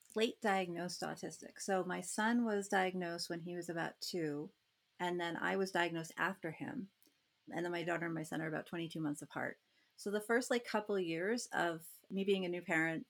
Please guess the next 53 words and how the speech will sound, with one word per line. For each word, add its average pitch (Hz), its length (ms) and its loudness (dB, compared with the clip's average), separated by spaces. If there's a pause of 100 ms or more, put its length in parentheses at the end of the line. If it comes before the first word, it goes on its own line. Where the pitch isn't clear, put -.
them 170 160 0
being 170 180 -4
babies, 160 500 0
were 180 140 4
really 160 500 0
tough - 280 -4 (220)
because 175 260 2
no 185 120 4
one 254 120 10
<laughs> 247 60 8
knew 302 120 12
what 349 160 10
was 415 180 12
going 269 300 6
on. 240 280 10
We 247 180 10
didn't 247 180 6
have 208 180 4
the 196 100 6
education 214 580 0
yet. 220 260 0 (560)
It 339 100 4
was 359 140 2
also, 440 280 6
like, 185 360 2 (460)
I 190 80 -4
don't 180 140 2
know, 147 100 2
medium 208 440 2
days 254 240 0
of 247 100 -2
the 254 100 2
internet, 269 340 4
not 262 180 4
quite 226 280 2
early 240 240 2
days 240 220 2
of 247 80 0
the 233 60 4
internet, 233 300 2
but 196 100 0
we 233 100 4
were 240 140 4
still 226 220 0
on, 208 140 2
like, 196 180 0
mailing 196 600 -2
discussion 208 440 0
boards 202 280 0
and 214 100 -2
stuff. 202 340 0
There 202 140 2
wasn't 208 380 0